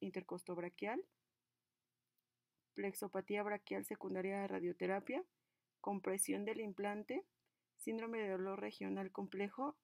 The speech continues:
y dolor referido. En cuanto al dolor extramamario,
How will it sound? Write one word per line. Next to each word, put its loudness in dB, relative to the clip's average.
y 0
dolor 4
referido. 0
En -2
cuanto 0
al 2
dolor 4
extramamario, 0